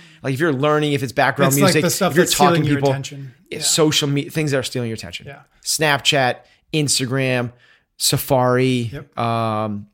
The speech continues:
Speaker 1: things like that, like the
Speaker 2: Yeah.
Speaker 1: things, the, the time suckers.
Speaker 2: Yeah. Um, so you posted it probably a week ago now. So I wanted to, just as an experiment, to see how it changed, if just that, just the knowledge of it did anything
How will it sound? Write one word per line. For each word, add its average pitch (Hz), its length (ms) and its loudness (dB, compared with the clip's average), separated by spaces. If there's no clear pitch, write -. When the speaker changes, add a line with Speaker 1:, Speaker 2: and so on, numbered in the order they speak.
Speaker 1:
things 139 180 -2
like 120 160 -2
that, - 160 -8
like 110 160 -4
the - 80 -16
Speaker 2:
Yeah. 113 40 -4
Speaker 1:
things, 123 380 -8
the, 113 320 -6
the 110 100 -8
time 107 280 -4
suckers. - 340 -12
Speaker 2:
Yeah. 147 180 -8
Um, 170 380 2
so 180 120 -2
you 180 180 2
posted 190 320 0
it 160 80 -2
probably 156 260 0
a 151 40 -2
week 156 160 -2
ago 151 160 -2
now. 143 180 -4
So 160 180 -4
I 180 200 2
wanted 185 320 0
to, 156 180 -2
just 170 260 -2
as 160 120 -4
an 151 80 -4
experiment, 151 560 -6
to 160 260 0
see 190 360 2
how 165 300 2
it 165 120 -2
changed, 165 500 -4
if 165 300 -4
just 202 360 0
that, 202 340 0
just 214 260 2
the 214 80 2
knowledge 170 460 0
of 196 160 0
it 214 240 -4
did 190 140 2
anything 208 640 -4